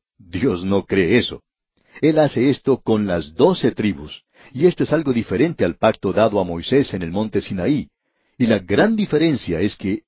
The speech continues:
este pacto será grabado sobre sus corazones, y no sobre piedras frías, como los diez mandamientos. Este pacto nunca será cambiado o abolido. Escuche lo que dicen los versículos treinta y uno al treinta y tres ahora.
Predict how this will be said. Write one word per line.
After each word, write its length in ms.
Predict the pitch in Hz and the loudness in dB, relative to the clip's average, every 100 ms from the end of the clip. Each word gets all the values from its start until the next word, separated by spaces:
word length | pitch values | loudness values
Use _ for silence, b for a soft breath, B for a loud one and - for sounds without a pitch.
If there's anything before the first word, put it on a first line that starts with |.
| - | 0
este 340 | 143 160 135 | 2 2 0
pacto 560 | - 95 80 - 107 113 | 0 -2 -2 -4 -6 -6
será 300 | - 98 131 | -4 -2 0
grabado 480 | 107 90 107 127 113 | 0 2 2 2 0
sobre 320 | 107 98 92 | -2 -2 -2
sus 320 | - 202 196 | -4 -6 -4
corazones, 680 | 135 101 82 101 71 73 - B - | -2 -2 -2 -4 -4 -8 -14 B -4
y 100 | 117 | 0
no 180 | 175 175 | 0 0
sobre 260 | 135 110 | 2 2
piedras 460 | - 131 127 120 - | 4 4 4 0 0
frías, 480 | 175 139 80 73 b b | 0 0 -2 -6 b b
como 180 | - 95 | -6 -4
los 140 | 90 | -2
diez 160 | 85 101 | -2 -2
mandamientos. 720 | 98 98 147 147 - - _ _ _ _ _ _ - | 0 -2 -2 -4 -6 -16 _ _ _ _ _ _ -2
Este 300 | 139 - - | -2 -2 -2
pacto 480 | 113 - - 101 - | -2 -4 -4 -4 -4
nunca 500 | 90 175 175 131 107 | -2 -2 0 -2 -2
será 280 | 95 98 | -2 -4
cambiado 640 | 98 85 85 117 117 110 - _ | -4 -4 0 2 2 0 -2 _
o 180 | 113 101 | 0 0
abolido. 520 | 95 110 165 - - _ _ _ _ 143 | 0 -2 -2 -6 -12 _ _ _ _ -8
Escuche 340 | - 202 165 | -6 -4 -2
lo 100 | 113 | 0
que 80 | 101 | 0
dicen 240 | 120 113 | 0 -2
los 140 | 95 82 | -2 -4
versículos 500 | 80 - - 104 - | -6 -6 -4 -6 -4
treinta 320 | 101 87 85 | -6 -4 -4
y 80 | 95 | -2
uno 160 | 110 | -2
al 80 | 90 | -4
treinta 320 | 95 87 90 | -6 -6 -6
y 60 | 87 | -4
tres 280 | 143 135 82 | -4 -2 -4
ahora. 300 | 69 64 | -8 -12